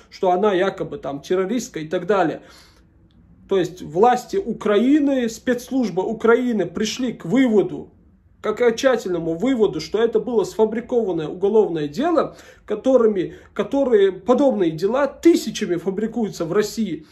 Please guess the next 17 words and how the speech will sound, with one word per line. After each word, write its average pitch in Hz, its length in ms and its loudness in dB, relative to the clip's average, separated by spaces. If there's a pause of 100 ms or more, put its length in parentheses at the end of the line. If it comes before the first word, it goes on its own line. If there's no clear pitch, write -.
(160)
А 220 120 0
власти 294 440 0
Румынии, 247 540 2
не 202 180 -2
желая 247 400 0
признать 208 440 -4
свою 190 320 -4
ошибку, 254 580 -4 (380)
э, 147 300 -8
не, 214 480 -2
не 233 400 0
желая 233 460 2
идти, 226 340 -4
так 214 220 -2
сказать, - 540 -4
на 202 140 -2
попятную, 240 760 0